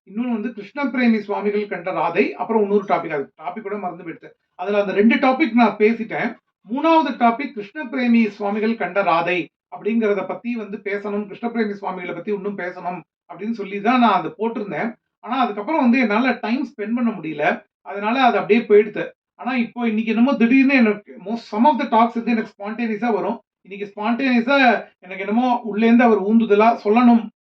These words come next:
அப்படின்னு தோன்றது. அதனால கிருஷ்ண பிரேமி சுவாமிகளை அந்த, நான் அந்த ஓட்க்கு ஆப்ஷன் கொடுத்தேன் பாருங்க, அது very close to his மகாசமாதி. அது அந்த ஒரு இது கொடுத்திருந்தேன், மூணு டாபிக் ஓட்ல சும்மா நம்ம இதுல போடுவோம்ல, இந்த போஸ்ட் ஓட்ல.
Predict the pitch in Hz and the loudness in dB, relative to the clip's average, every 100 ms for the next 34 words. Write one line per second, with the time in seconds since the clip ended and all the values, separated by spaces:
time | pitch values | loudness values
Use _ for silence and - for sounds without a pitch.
0 | _ 180 170 208 233 208 202 _ - 202 | _ -14 -6 0 0 0 -6 _ -8 -4
1 | 208 175 - 190 190 226 233 214 269 247 | -4 -4 -6 -4 0 0 0 -2 -2 0
2 | 277 233 214 208 190 180 240 311 - _ | 4 4 4 -2 -2 0 0 0 -10 _
3 | - 202 202 202 196 185 185 180 180 240 | -10 -8 0 0 2 2 2 0 4 4
4 | 262 - - 196 202 240 233 208 202 220 | 4 -4 -6 -4 -2 0 0 -2 -2 -2
5 | 190 233 233 202 196 _ _ _ 156 226 | -2 2 2 2 0 _ _ _ -4 -4
6 | 277 240 233 247 214 196 180 180 190 175 | 0 2 2 0 -8 -6 -2 0 -2 -4
7 | 151 139 - 160 165 160 160 160 156 185 | -6 -8 -10 -8 -6 -6 -6 -6 -4 -2
8 | 196 165 185 165 147 156 156 160 160 175 | -4 -6 -12 -14 -12 -12 -10 -10 -10 -10
9 | 156 160 165 139 139 143 - _ _ _ | -10 -10 -10 -14 -14 -16 -16 _ _ _
10 | 156 156 151 170 156 151 143 143 175 156 | -16 -12 -10 -10 -8 -6 -4 -6 -6 -4
11 | 139 135 - 180 175 165 139 139 | -2 -2 -8 -18 -18 -16 -12 -14